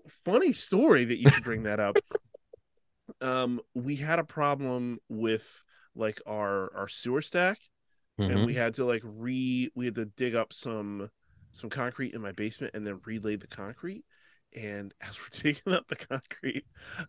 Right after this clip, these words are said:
Speaker 1: like, we're finding just things that you don't expect. There was, like, a bottle,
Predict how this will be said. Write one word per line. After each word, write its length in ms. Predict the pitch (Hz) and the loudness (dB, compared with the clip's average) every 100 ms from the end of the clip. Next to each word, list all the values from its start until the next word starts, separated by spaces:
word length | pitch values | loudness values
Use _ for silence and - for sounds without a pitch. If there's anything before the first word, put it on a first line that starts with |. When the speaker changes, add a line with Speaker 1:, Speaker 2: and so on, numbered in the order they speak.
| - | -8
Speaker 1:
like, 240 | 143 143 | -6 -2
we're 120 | 135 143 | -2 -2
finding 720 | - 147 202 160 135 127 117 _ _ _ | 6 8 8 6 4 0 -6 _ _ _
just 560 | 123 135 123 - - - _ _ - - - | 2 4 4 0 -20 -20 _ _ -20 -20 2
things 380 | 170 220 214 170 | 2 4 2 4
that 160 | 156 147 | 2 2
you 120 | 151 | -2
don't 240 | 131 143 | 2 2
expect. 300 | 143 - 139 | 0 -2 0
There 100 | 151 | 2
was, 80 | 156 | 2
like, 120 | 135 | 2
a 140 | 117 110 - | 2 0 2
bottle, 560 | 120 120 131 139 139 | 4 6 6 6 6